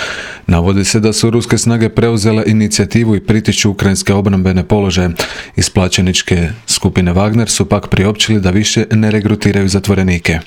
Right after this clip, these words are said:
Rukometaši P P D Zagreba nisu uspjeli napraviti iznenađenje u zagrebačkoj areni. U sklopu jedanaestog kola skupine A Lige prvaka Zagreb je poražen od jakog Paris Saint-Germaina trideset tri trideset.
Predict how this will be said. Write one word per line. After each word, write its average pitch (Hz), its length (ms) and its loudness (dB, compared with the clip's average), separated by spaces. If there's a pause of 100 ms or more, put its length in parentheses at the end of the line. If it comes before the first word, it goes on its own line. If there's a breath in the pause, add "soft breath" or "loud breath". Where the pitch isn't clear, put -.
(280)
Rukometaši 110 600 0
P 113 120 0
P 104 120 0
D 107 120 2
Zagreba 104 400 0
nisu 107 300 0
uspjeli 104 300 0
napraviti 101 600 0
iznenađenje 101 640 2
u 90 60 0
zagrebačkoj 95 600 0
areni. 92 440 0 (220)
U 110 100 0
sklopu - 340 0
jedanaestog 101 480 0
kola 101 200 0
skupine 95 480 0
A 110 140 2
Lige 98 220 0
prvaka 101 520 0 (600 loud breath)
Zagreb 107 320 0
je 98 120 -4
poražen 107 440 0
od 107 140 2
jakog 101 340 0
Paris 98 340 0
Saint-Germaina 98 520 2
trideset 98 440 0
tri 104 220 0
trideset. 92 540 -2